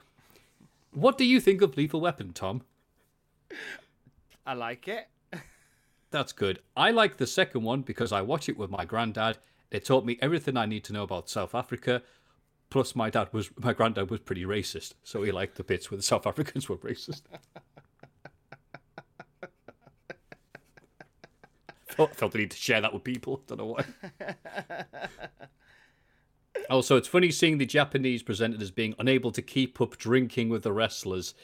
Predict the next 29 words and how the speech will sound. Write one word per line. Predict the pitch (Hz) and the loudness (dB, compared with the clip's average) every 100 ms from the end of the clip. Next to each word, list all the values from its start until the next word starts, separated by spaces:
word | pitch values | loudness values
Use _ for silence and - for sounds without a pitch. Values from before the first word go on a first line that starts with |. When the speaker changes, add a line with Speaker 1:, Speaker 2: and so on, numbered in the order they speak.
| - - | -20 -6
Speaker 1:
as | 113 110 | -2 0
if | 143 | 2
there's | - 117 | 2 2
not | 135 139 | 2 2
a | 117 | 2
really | 101 101 123 139 139 131 | -2 -2 0 2 4 2
strong | 113 - - 131 123 | -2 -4 2 4 2
drinking | 113 120 120 113 | 0 -2 -2 -4
culture | 95 110 101 113 | -4 -4 -4 -4
amongst | 104 104 - | -4 -4 -2
wrestlers | 127 - 143 165 | -2 0 0 4
over | 123 120 | 4 4
there, | 110 110 - _ _ - | 2 2 0 _ _ -2
'cause | 131 98 | 0 2
drugs | 131 127 - | 2 2 2
have | 107 | -4
such | 117 107 | -6 -6
a | |
bad | 95 101 - | -4 -4 -6
stigma. | - 98 90 87 _ _ _ - | -10 -10 -10 -12 _ _ _ 0
Just | 180 - - | 2 4 0
saying. | 82 87 - _ _ _ _ - - _ _ _ _ _ 208 - - | -2 -4 -4 _ _ _ _ -20 -20 _ _ _ _ _ -20 -20 -18
<laughs> | 247 - 214 _ 202 _ 208 _ 208 - - - - - - - | -18 -18 -20 _ -20 _ -20 _ -20 -20 -20 -20 -20 -20 -4 4
Oh, | 196 208 | 8 8
and | 220 160 | 6 6
Kai | 170 247 | 6 6
En | 220 | 6
Tai's | 190 196 - | 6 6 6
partner | - 220 247 - 135 | 4 6 6 6 2